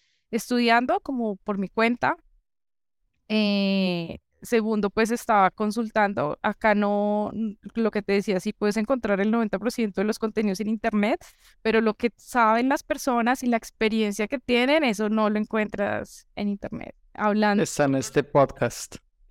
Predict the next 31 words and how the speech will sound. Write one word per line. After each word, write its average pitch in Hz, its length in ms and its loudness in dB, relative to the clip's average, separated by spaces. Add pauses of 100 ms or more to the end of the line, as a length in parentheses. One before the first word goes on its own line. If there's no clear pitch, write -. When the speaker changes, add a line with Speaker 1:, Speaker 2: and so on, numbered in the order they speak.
(160)
Speaker 1:
Exacto. 202 400 0
<laughs> 269 580 -2
Speaker 2:
<laughs> 185 340 -4
Speaker 1:
Lo 262 80 2
encuentras 240 500 0
hablando 247 460 0
con 247 160 -2
otros, 247 420 -2
preguntándole 220 720 2
a 226 100 6
otros 196 380 -2
que 233 160 -4
saben 190 360 2
más. 220 300 2
Entonces, 190 420 -8
siempre 220 560 2
busquen 214 380 -2
como 208 400 -2
un 190 200 -6
grupo, 185 520 -2 (480)
eh, 190 560 0
de 190 120 -4
personas 180 800 -4
que - 80 -6
estén 190 380 -2
trabajando 180 520 -2
en 190 80 -2
eso, 196 260 -4
que - 140 -18
tengan 185 280 -4
experiencia, 190 920 -2